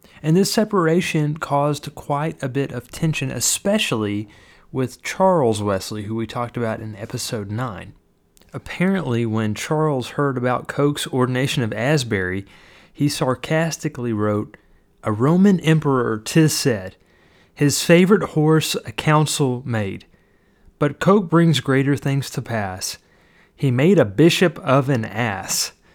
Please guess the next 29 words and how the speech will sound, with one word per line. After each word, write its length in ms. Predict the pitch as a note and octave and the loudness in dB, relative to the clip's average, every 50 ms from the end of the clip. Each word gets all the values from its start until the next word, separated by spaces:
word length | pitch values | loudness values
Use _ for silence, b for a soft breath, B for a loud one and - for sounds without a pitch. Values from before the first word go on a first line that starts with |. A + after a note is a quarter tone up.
| b b _ _ _ _ _ _ - | b b _ _ _ _ _ _ -10
So 200 | - - D3 C3+ | -2 0 2 4
that 160 | D3+ E3 D#3+ | 4 4 4
just 240 | D3+ D#3+ C#3 - - | 2 2 0 2 4
gives 240 | E3 D3+ C3 A#2 | 2 4 4 4
you 80 | C3 C3 | 2 2
an 100 | B2 A#2 | 2 0
idea 800 | G#2 G2 G2 G2 G2+ A#2 A#2+ A2 C#3+ D#3 C3+ G#2+ - - - - _ | 0 -2 -2 0 2 2 4 4 4 4 2 2 -2 -6 -10 -14 _
<laughs> 80 | _ - | _ -2
of 240 | B2 G#2+ G#2 G2+ - | -2 -2 -2 -2 -4
how 240 | B2 A#2+ A#2 A#2 | -4 -2 -2 -2
Charles 480 | A2 - - C3 B2 A#2+ A2+ A2 G#2+ - | -4 -4 -2 0 0 0 0 -2 -2 -4
felt 340 | - - D#3+ E3+ E3+ D#3+ - - | 0 0 2 2 2 2 0 -8
about 320 | D3 G2+ G#2+ F#2+ F#2 F2+ | -8 -4 -4 -4 -4 -4
the 80 | - G#2 | -6 -8
matter. 480 | G2 F#2 F#2 F2+ F2+ F#2+ A2 D3 D3+ B B B B B B B B B B B B | -8 -8 -8 -8 -6 -4 -4 -4 -4 B B B B B B B B B B B B
But 140 | D3+ D#3+ - | -2 -2 -2
still, 380 | - - - G#3+ G#3 G3 F#3 | -2 2 4 6 6 6 4
a 140 | D3 D3+ D3+ | 2 2 2
new 180 | D3+ E3 F#3 G#3 | 2 2 2 0
church 400 | - - - D3 C#3+ D3 - - | -2 -2 -2 -2 -2 -2 -2 -4
was 140 | E3+ D#3 | -4 -2
born, 460 | C3+ C#3 E3 F3+ G3+ F3+ - G#2 G#2 B B B B B B B B B | 0 0 0 0 0 -2 -4 -6 -12 B B B B B B B B B
and 220 | C3 C#3+ C#3+ C#3 | -2 0 0 2
with 260 | C#3 F3 G#3 G#3 G#3+ - | 2 2 2 2 2 0
that 320 | C#3 C3 C3+ C#3 - - A#2 - _ _ _ - | 0 0 0 -2 -6 -10 -16 -16 _ _ _ -18
came 300 | - - - D3+ C#3+ C#3 | -12 -4 -2 0 0 0
excitement 680 | C3 - - - - C#3+ C3+ D3 D3+ D3 D3 D3 C#3+ - - | -2 -2 -4 0 0 2 2 0 0 -2 -2 -2 -4 -4 -6
and 120 | A#2+ A#2 | -4 -4
drive. 640 | A2+ G#2+ G2+ G2 F#2+ F#2 F#2+ G2 G2+ G2 - - | -2 0 0 0 2 0 0 -2 -4 -8 -12 -16